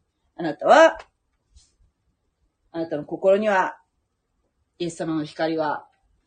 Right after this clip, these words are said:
届くでしょうか？<laughs> という感じなんですけれども、ちょっと、えー、コメントを読んでいきますね。はい。「昨日は、えー、寝落ちしちゃって、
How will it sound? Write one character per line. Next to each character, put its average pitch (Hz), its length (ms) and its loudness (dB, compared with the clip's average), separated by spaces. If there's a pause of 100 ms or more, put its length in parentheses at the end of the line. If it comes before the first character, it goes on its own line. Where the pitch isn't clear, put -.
(120)
届 180 280 -6
く 175 60 -10
で 143 80 -6
し - 120 -8
ょ 160 80 -4
う 160 40 -8
か？ 156 340 -6 (680)
<laughs> - 1500 -18
と 175 60 -6
い 156 80 -4
う 151 60 -8
感 165 180 -4
じ 160 80 -6
な 160 100 -4
ん 156 60 -4
で 156 140 -14
す - 180 -20 (160)
け 135 140 -10
れ 135 160 -8
ど 135 200 -10
も、 233 600 6
ち 240 80 -4
ょ 220 80 0
っ - 180 -20
と、 254 400 4
え 185 280 6
ー、 180 40 -2
コ 185 140 -4
メ 175 160 -2
ン 165 100 -4
ト 220 140 2
を 208 40 4
読 170 140 2
ん 151 80 -2
で 139 100 -2
い 135 80 -6
き - 120 -16
ま 139 160 -6
す 269 220 -8
ね。 269 800 2 (800)
は 226 240 0
い。 156 400 -2 (1200)
「昨 254 160 6
日 294 80 10
は、 196 500 6 (720)
え 151 180 0
ー、 151 60 -2
寝 180 140 2
落 269 160 8
ち 269 160 0
し - 100 -8
ち - 80 2
ゃ 220 60 8
っ 214 160 -4
て、 190 460 6